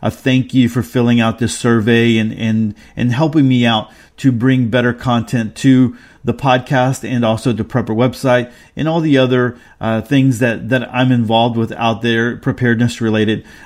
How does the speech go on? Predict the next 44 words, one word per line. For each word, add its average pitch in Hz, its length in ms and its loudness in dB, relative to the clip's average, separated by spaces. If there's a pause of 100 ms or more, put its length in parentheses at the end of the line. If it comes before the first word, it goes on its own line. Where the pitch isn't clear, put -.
I 113 140 -2
just 120 200 -6
wanna 156 180 0
get, 135 280 -2
uh, 113 300 0
you 123 100 -2
know, 117 200 -2
get 123 680 -4
what 147 180 -4
people 127 480 -4 (240)
need 131 600 2
out 120 260 -4
there. 110 340 -2
I 127 40 -2
wanna 139 200 2
get 127 160 0
it 123 120 0
out 107 200 -2
there 110 140 -2
to - 160 -6
you. 101 200 -4 (360)
And 123 180 0
so, 117 320 0
uh, 113 220 0
again, 120 360 0
I'll, 120 360 0
uh, 113 140 -2
link 131 260 0
to 147 80 -4
that 131 220 0
in 120 120 -6
the 131 60 -2
show 143 240 0
notes, 147 360 -2
and, 123 460 -2
uh, 113 300 2
hope 135 240 -2
you'll 135 100 2
take 135 300 -2
me 123 160 2
up 123 160 2
on 117 180 0
that 113 240 -2
offer. 104 420 -4